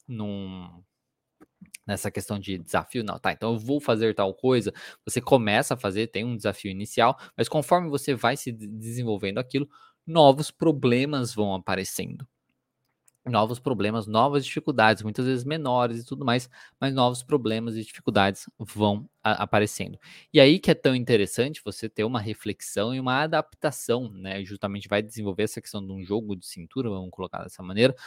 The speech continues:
pra ir realizando as adaptações necessárias disso. Então vai ter os novos desafios e os novos aprendizados também.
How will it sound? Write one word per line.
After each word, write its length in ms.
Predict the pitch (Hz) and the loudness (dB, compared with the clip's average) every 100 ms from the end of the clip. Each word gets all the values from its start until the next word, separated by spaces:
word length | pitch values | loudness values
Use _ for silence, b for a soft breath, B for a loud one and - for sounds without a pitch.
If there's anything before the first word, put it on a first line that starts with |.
| B B - | B B 4
pra 240 | 135 147 | 6 8
ir 140 | 160 165 | 6 2
realizando 580 | 160 156 143 117 127 139 | 0 0 0 -2 -2 -2
as 120 | 113 | -2
adaptações 760 | 120 113 117 - 117 117 110 | -2 0 -2 -2 -6 -2 -4
necessárias 760 | 113 113 120 - 107 101 104 - _ _ - | -4 -8 -8 -4 -4 -2 -6 -12 _ _ -10
disso. 320 | 98 - - B B - | -8 -8 -12 B B -10
Então 200 | 95 98 | -8 -2
vai 100 | 101 | -2
ter 120 | - | 0
os 180 | 107 95 | -2 0
novos 360 | 107 107 107 101 | 0 0 -2 -6
desafios 560 | 113 127 - 127 143 _ B - | 0 0 0 -4 -4 _ B -6
e 40 | |
os 80 | 110 | -4
novos 320 | 113 107 - - | 0 0 -2 -6
aprendizados 1160 | 131 127 135 135 131 110 104 107 107 101 98 - _ _ _ | -4 -2 -2 -2 -2 0 6 6 6 2 -8 -14 _ _ _
também. 460 | - 117 107 90 | -2 0 0 -4